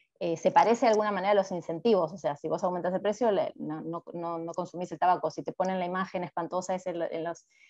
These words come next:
eh, paquetitos de tabaco, sigue siendo tu opción comprarlo o no, ¿no? Creo que explicar esto bien es, es parte de esa,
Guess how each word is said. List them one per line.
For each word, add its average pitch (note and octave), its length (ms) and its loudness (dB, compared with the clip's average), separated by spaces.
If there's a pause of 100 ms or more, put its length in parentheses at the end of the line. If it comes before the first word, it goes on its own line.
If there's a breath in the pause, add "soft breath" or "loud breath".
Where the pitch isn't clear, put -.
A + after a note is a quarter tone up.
(180 soft breath)
eh, E3+ 140 -2
paquetitos F3 440 2
de G3+ 80 4
tabaco, G3+ 580 6
sigue B3+ 280 0
siendo A#3+ 540 4 (320)
tu C4+ 100 4
opción F3+ 400 0
comprarlo F3+ 440 -2
o F3+ 40 -2
no, D#3 160 -4
¿no? F#3 220 -4
Creo F#3+ 180 2
que F#3+ 240 0 (480 soft breath)
explicar G3+ 460 4
esto G#3+ 200 2
bien G3 220 2
es, - 220 -8
es - 120 -10
parte F3 320 0
de F3 100 0
esa, D#3 380 -8